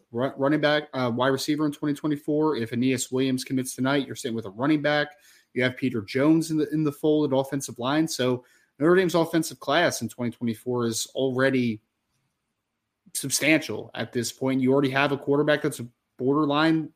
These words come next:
and some have him as a five-star quarterback, which is gonna be big for the class. So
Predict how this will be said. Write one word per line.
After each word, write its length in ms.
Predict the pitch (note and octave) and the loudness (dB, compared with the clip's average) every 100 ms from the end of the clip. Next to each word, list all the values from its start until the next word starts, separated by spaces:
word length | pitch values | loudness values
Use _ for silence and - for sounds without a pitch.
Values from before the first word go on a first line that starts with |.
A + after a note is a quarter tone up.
| - | -14
and 400 | A#2 B2 B2+ B2 | -6 -2 -2 -2
some 180 | C#3+ C#3 | -2 2
have 200 | D3 D3+ | 2 2
him 100 | C3 | 0
as 120 | B2+ | -2
a 60 | |
five-star 460 | A#2+ B2+ C3+ - B2 | -4 -2 -2 -2 -4
quarterback, 540 | - D#3 D3 A#2+ B2 | -2 0 0 0 -2
which 120 | A#2+ C3 | -6 -8
is 40 | |
gonna 120 | C3 D3 | -2 0
be 100 | B2 | 0
big 300 | D#3+ D#3 B2+ | 0 0 -2
for 100 | G#2+ | -14
the 80 | - | -10
class. 360 | A2 G2 F#2+ | -6 -6 -6
So 300 | - A2+ G#2 | -4 -2 -4